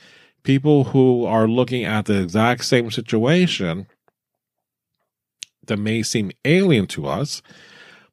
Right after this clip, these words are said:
but through their eyes, that's how things work, meaning culture, miracles, sometimes are divine interventions, other times it could be through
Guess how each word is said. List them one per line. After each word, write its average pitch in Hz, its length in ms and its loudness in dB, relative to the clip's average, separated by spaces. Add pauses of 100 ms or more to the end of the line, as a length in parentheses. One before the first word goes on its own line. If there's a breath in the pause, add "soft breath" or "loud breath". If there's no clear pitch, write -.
(100)
but 110 200 0
through 104 240 0
their 98 340 0
eyes, 107 680 2 (960)
that's 113 280 0
how 117 280 -2
things 90 400 -10
work, 135 380 -2 (180)
meaning 101 520 -6 (380)
culture, 110 600 -2 (300)
miracles, 156 800 0 (580)
sometimes 151 760 0
are 117 220 2
divine 110 800 -2
interventions, 139 920 -2 (720)
other 95 280 2
times 139 720 0
it 104 120 -4
could 92 200 -6
be 101 280 -2
through 107 580 -2